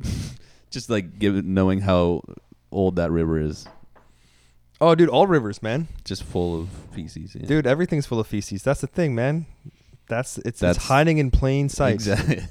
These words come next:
Speaker 1: Exactly. Exactly.
Speaker 2: Shit is everywhere.
Speaker 1: We really cracked the code on this one.
Speaker 2: Crack the code, man.
Speaker 1: And I hope you, as the viewer or slash listener,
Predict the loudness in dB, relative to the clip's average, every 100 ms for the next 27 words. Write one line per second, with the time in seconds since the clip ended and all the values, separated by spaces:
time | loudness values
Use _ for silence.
0 | -14 -20 -20 -20 -20 -20 -20 -20 -20 -20
1 | -20 -20 -20 -20 -20 _ -20 -20 -20 -16
2 | -6 -2 -2 -2 -2 -2 -4 -6 0 6
3 | 6 6 6 4 2 4 6 6 4 2
4 | -2 -4 -8 -16 -20 -4 -4 -4 -4 -4
5 | -4 -2 2 6 6 6 -2 -6 4 8
6 | 8 8 6 2 6 6 8 8 6 6
7 | 6 4 2 -4 0 2 2 2 2 2
8 | 4 2